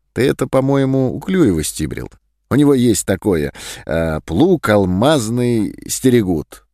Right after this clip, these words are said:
Еще что? Кондаков отпустил локоть Федора Ивановича. Еще про ветвистую пшеницу. Пишешь, о чем не знаешь.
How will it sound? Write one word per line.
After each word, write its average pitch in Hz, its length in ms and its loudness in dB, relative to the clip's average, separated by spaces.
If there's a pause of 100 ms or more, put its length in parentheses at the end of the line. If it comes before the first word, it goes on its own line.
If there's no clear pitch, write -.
(960)
Еще 82 480 0
что? 95 380 0 (500)
Кондаков 92 560 0
отпустил 110 580 0
локоть 101 420 0
Федора 87 380 -2
Ивановича. 71 580 -6 (1200)
Еще 180 420 2
про 202 180 0
ветвистую 190 560 -2
пшеницу. 135 640 -2 (360)
Пишешь, 180 400 0
о 123 80 0
чем 170 220 0
не 165 100 2
знаешь. 101 580 -4